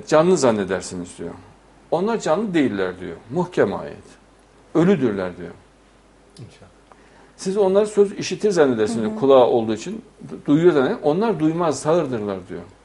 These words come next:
Speaker 1: "Gözleri vardır," diyor. "Görüyor zannediyorsunuz ama görmezler," diyor. Yani müteşabih değil bunlar. Doğru yani, bu şekilde.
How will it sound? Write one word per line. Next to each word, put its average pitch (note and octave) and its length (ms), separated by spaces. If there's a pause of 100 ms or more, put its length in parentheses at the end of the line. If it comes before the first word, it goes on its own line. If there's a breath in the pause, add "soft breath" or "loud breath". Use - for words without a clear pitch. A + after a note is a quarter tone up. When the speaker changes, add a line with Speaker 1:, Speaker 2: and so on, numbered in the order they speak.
(840 soft breath)
Speaker 1:
"Gözleri D3 440
vardır," A2+ 420
diyor. D#3+ 180 (320)
"Görüyor D#3 260
zannediyorsunuz C#3 560
ama A#3+ 160
görmezler," D3 720
diyor. E2 180 (1300 soft breath)
Yani C3 180
müteşabih F3 600
değil G#3+ 180
bunlar. F#2 300 (1120)
Doğru D#3+ 240
yani, F2 180 (300)
bu D3 60
şekilde. F#2+ 420